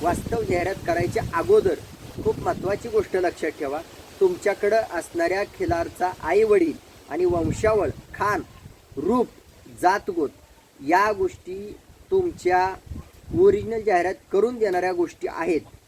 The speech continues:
मी निमित्त मात्र राहणार आहे, मात्र तिथं आल्यानंतर जे मूळ स्वरूपातून जाहिरात करायची आहे किंवा वास्तव स्वरूपात जाहिरात करायची असते, अंतकरणातून जाहिरात करायची आहे, त्यासाठी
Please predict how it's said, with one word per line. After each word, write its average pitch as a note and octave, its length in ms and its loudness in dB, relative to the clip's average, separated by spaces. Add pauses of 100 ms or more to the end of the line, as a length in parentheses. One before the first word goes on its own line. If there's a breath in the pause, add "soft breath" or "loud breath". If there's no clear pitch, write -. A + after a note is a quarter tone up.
मी D#3+ 180 2
निमित्त G3 440 2
मात्र G3+ 380 -4
राहणार F3 320 0
आहे, F3 260 0 (380)
मात्र E4 300 -4
तिथं - 340 -4 (140)
आल्यानंतर F#3 600 0 (640)
जे D#3+ 140 6
मूळ G3 320 4
स्वरूपातून - 840 0 (280)
जाहिरात F3 280 -4 (120)
करायची F#3 360 -4
आहे C3+ 200 -6 (400)
किंवा F3+ 240 0
वास्तव F#3+ 400 0
स्वरूपात A#3 380 -2
जाहिरात F3+ 220 4 (120)
करायची D#3 260 -2
असते, - 340 -6
अंतकरणातून G3+ 760 -2
जाहिरात G#3 340 2 (100)
करायची F3 340 -4
आहे, - 360 -14 (100)
त्यासाठी F#4+ 480 -2